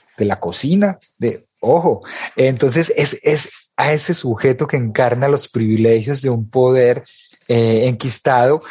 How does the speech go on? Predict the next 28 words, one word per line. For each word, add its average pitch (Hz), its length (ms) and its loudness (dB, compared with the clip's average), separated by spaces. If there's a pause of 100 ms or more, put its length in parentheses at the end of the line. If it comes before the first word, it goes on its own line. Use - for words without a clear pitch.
(360)
que 135 260 2
a 120 220 0
su 160 320 -6
vez 131 340 4
ha 123 160 2
sido 135 600 -2 (500)
posibilitador 120 1200 0 (340)
de 117 220 2
daño, 113 540 0 (200)
de 110 160 -2
mucho 147 440 0
daño, 113 500 0
¿cierto? 151 500 -2 (260)
De 120 160 2
daño 127 280 2
al 180 100 0
propio 175 380 2
hombre, 180 200 2
pero 104 220 0
aún 147 400 4
más 156 240 2
en 156 120 -2
magnitudes 127 640 0
mucho 143 320 0
superiores 147 560 2
a 131 60 4
las 110 180 2
mujeres. 113 500 -2